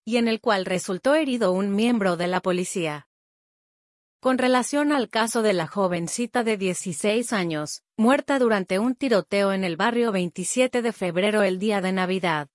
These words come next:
ofreció los detalles de la entrega a las autoridades a través de los derechos humanos del responsable,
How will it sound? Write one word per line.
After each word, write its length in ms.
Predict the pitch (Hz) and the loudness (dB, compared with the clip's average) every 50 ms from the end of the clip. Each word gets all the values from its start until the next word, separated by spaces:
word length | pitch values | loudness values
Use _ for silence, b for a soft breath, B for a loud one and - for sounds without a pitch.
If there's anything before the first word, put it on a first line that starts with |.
| _ - | _ -6
ofreció 600 | - 262 247 - 220 220 - - 247 262 285 302 | -4 -4 -2 -2 -4 -4 -2 0 2 2 2 4
los 180 | 302 311 262 | 2 2 2
detalles 480 | 220 226 208 - 208 208 202 208 202 190 | 2 0 0 0 0 0 0 0 0 0
de 120 | 180 175 | 0 -2
la 120 | 175 170 170 | -2 -2 -2
entrega 480 | 170 160 - 208 220 226 220 226 202 | -4 -4 -2 -2 -2 0 2 2 0
a 40 | 180 | 2
las 260 | 180 180 175 - - | 0 -2 -2 -2 -2
autoridades 800 | 190 180 175 - 190 180 170 170 165 185 208 208 214 226 220 - - | -2 -2 -2 -2 -4 -4 -2 -2 -2 -2 0 0 0 -2 -2 -4 -4
a 80 | 208 | -6
través 400 | - - 196 180 180 208 254 269 | -4 -2 -2 -2 0 0 0 0
de 100 | 240 226 | 2 0
los 160 | 220 214 214 | 2 2 2
derechos 520 | 185 180 180 185 208 208 - 240 220 - - | 2 2 2 2 0 0 -2 -4 -4 -2 0
humanos 420 | 233 214 202 202 202 196 196 185 | 0 0 0 0 0 -2 -2 0
del 160 | 185 196 190 | 0 0 0
responsable, 880 | 175 190 185 - - - 180 175 170 - 196 170 151 156 151 151 147 - | 0 0 -2 -2 -4 -6 -6 -4 -2 0 0 0 0 0 -4 -6 -6 -10